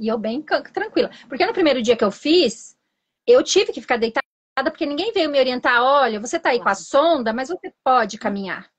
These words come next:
Speaker 1: né?
Speaker 2: Uhum.
Speaker 1: Eu achava que por tá com a sonda eu tinha que ficar deitada, porque eu não tinha necessidade de ir no banheiro.
Speaker 2: Uhum.
Speaker 1: No segundo dia ele falou, "Não, não, você pega aqui a sondinha e sai andando." Aí no segundo dia eu já saí andando no hospital. Pegava, as, as enfermeiras iam pegar minha veia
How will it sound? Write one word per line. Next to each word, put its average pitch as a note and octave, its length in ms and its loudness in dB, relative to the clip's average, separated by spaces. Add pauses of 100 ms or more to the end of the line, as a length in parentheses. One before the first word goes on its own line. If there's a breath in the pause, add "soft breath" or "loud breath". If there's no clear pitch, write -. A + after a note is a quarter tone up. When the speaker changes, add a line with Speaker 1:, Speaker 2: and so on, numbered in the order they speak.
(240)
Speaker 1:
né? A3+ 180 -4
Speaker 2:
Uhum. B3 80 -14
Speaker 1:
Eu A#3 120 2
achava A3+ 340 0
que C#4+ 260 -10
por B3 180 2
tá - 140 -2
com E4 80 -2
a E4+ 40 0
sonda C#4+ 260 -8
eu E4 40 -4
tinha B3 140 -10
que A3 60 -12
ficar A#3 140 -6
deitada, C4 440 -2
porque - 140 -6
eu A3+ 60 -2
não G#3+ 100 -2
tinha A3 160 -4
necessidade G#3 380 -4
de A3 40 -8
ir A3+ 40 -4
no A3+ 100 -4
banheiro. D4+ 360 -2 (160)
Speaker 2:
Uhum. C4 280 -16
Speaker 1:
No B3 120 -4
segundo D#4 300 0
dia C#4 120 2
ele - 100 -2
falou, D#4+ 200 -4
"Não, E4 160 2 (380)
não, F#4 220 2
você - 100 -2
pega C#4+ 280 0
aqui F4 120 -2
a E4 60 2
sondinha E4 460 -2
e - 20 -12
sai B3 300 0
andando." G#4 420 2
Aí A#3+ 120 -6
no G4 60 -8
segundo F4+ 300 -4
dia B3 100 0
eu A#3+ 40 -2
já D#4 100 -4
saí A#4+ 200 2 (120)
andando G4+ 240 -2
no A4+ 60 -8
hospital. A3 440 -4 (100)
Pegava, C#4+ 320 0 (280)
as, G#3+ 340 -4 (100)
as A3+ 460 -12
enfermeiras A#3 480 -4
iam B3+ 140 -6
pegar B3 180 0
minha A#3+ 180 -2
veia A3+ 400 0